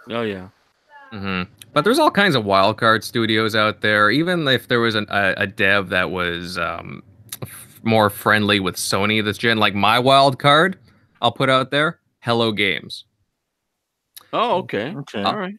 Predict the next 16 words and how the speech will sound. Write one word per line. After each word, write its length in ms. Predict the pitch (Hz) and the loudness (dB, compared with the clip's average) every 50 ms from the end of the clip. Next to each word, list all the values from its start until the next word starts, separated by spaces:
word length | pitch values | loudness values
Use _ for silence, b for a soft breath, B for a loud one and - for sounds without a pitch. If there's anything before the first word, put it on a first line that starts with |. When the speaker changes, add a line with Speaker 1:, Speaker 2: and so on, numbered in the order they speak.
| - | -4
Speaker 2:
uh, 100 | - - - _ - - 78 107 | -4 -4 -4 _ -10 -10 -8 -4
well, 260 | 180 220 254 269 262 | 0 2 2 2 0
no, 200 | 277 277 254 214 | 0 -2 -2 -2
think 220 | - - 233 - - | -2 -2 -6 -4 -4
about 280 | 220 214 190 156 120 | -4 -2 0 0 0
it. 80 | 110 - | 0 -2
Think 180 | 170 175 170 | -4 -4 -4
about 300 | 170 131 123 110 98 92 | -2 0 0 2 2 0
it. 180 | 87 - - - | -2 -4 -4 -2
Um, 800 | 104 107 107 107 107 107 107 104 104 104 101 101 98 98 98 92 _ b b b b b | 0 2 4 4 4 4 4 2 2 0 -2 -4 -4 -4 -6 -8 _ b b b b b
they 140 | - 123 120 | 0 0 2
got 180 | 117 120 117 113 | 4 4 4 4
a 20 | 110 | 4
lot 160 | 117 135 165 | 4 4 4
of 80 | 185 - | 4 2
flack 480 | - - 143 123 120 135 160 - - | 2 2 4 4 4 4 2 0 -4